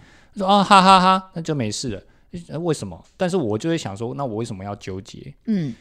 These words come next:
Speaker 1: 所以我会发现说，诶，他在，他在处理很多的事情或者是什么，他都可以很，很随和的，然后很包容的，
Speaker 2: 嗯。
Speaker 1: 然后去，去处理，然后那个情绪智商是真的是很高。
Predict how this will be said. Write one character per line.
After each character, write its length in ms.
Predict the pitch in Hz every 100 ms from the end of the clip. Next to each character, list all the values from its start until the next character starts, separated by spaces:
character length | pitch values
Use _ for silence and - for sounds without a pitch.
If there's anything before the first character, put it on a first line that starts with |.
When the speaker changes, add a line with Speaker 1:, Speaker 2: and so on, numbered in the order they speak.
| _ -
Speaker 1:
所 160 | 180
以 20 |
我 80 | 165
会 80 | 170
发 180 | 170 165
现 220 | 170 151
说， 160 | 147 147
诶， 160 | 156 139
他 200 | - 143
在， 360 | 147 131 110
他 200 | 104 135
在 200 | 135 131
处 200 | 110 -
理 160 | 113 117
很 160 | 107 95
多 160 | 104
的 60 | 104
事 300 | - - 104
情 280 | - 92 90
或 160 | 113
者 60 | 104
是 100 | 113
什 200 | - 90
么， 160 | 87
他 180 | 98 131
都 340 | 135 127 131 147 _ _ _ _ _
可 180 | - 113
以 180 | 113
很， 600 | 101 - 101 92 90 87 95
很 360 | - 110 98 90
随 460 | - - 110 120
和 300 | - 98 92
的， 180 | 95 92
然 100 | 95 104
后 200 | 117 110
很 380 | - 90 87 95
包 220 | 123 120
容 280 | 117 92 85
的， 140 | 87 87
Speaker 2:
嗯。 40 |
Speaker 1:
然 120 | 92
后 160 | 117 110
去， 380 | - 104 95 -
去 160 | - 117
处 280 | - 98
理， 180 | 95 90
然 100 | 92
后 240 | 110 120 113 - - -
那 100 | 147
个 80 | 135
情 200 | - 107
绪 160 | 101 113
智 180 | 117 101
商 240 | 98 101
是 180 | - 110
真 160 | 113
的 80 | 110
是 140 | 101 98
很 100 | 92
高。 340 | - 87 95